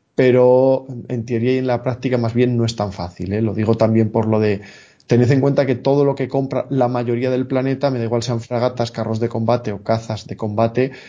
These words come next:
se lo compran a gente, a, lo compran fuera y dependen de ese proveedor. Y no por ello, mm, dejan de suceder guerras ni de usarse sistemas de armas. Incluso a veces parece que contra,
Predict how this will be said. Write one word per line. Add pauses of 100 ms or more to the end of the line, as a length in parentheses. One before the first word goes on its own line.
(460)
se
lo
compran
a
gente,
a,
lo
compran
fuera
y
dependen
de
ese
proveedor. (300)
Y
no
por
ello,
mm,
dejan
de
suceder
guerras
ni
de
usarse
sistemas
de
armas. (240)
Incluso
a
veces
parece
que
contra,